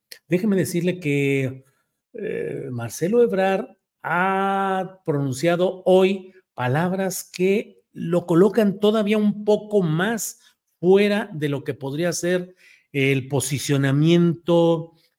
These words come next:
em, aceptado en las élites respecto a Morena.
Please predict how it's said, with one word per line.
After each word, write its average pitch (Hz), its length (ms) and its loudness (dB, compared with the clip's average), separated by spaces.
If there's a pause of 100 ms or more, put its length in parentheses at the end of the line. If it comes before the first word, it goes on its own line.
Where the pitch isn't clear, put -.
(160)
em, 127 920 -4 (380)
aceptado 165 720 0
en 143 100 2
las 127 240 -2
élites 180 640 0 (200)
respecto 131 720 -6
a 127 80 -8
Morena. 104 480 -12